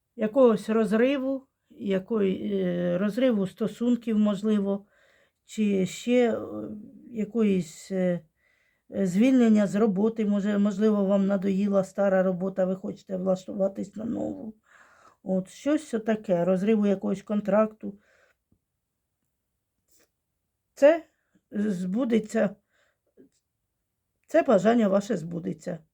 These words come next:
І збудеться вона, воно дуже швидко, як удар молнії.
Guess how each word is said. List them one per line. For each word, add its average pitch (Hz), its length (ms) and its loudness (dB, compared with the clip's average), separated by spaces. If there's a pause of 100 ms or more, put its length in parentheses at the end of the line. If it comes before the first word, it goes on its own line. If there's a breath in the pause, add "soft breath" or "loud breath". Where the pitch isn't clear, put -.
(460)
І 247 100 -2
збудеться 233 540 2
вона, 196 380 2 (100)
воно 202 340 2
дуже 247 340 0
швидко, 160 460 -6
як 190 200 0
удар 233 280 2
молнії. 170 680 -4